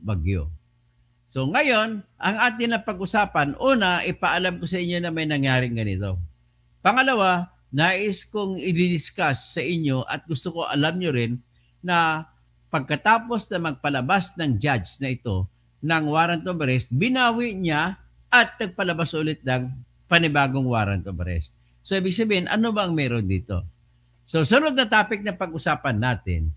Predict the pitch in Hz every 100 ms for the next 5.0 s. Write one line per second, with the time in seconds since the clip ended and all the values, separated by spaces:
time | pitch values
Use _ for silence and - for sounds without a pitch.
0 | - _ _ - 175 175 170 156 143 139
1 | 135 151 110 151 131 - 196 175 - 160
2 | 147 139 123 113 101 - _ _ 98 160
3 | 185 196 170 160 151 - 160 147 131 -
4 | 151 123 113 - 113 139 110 87 95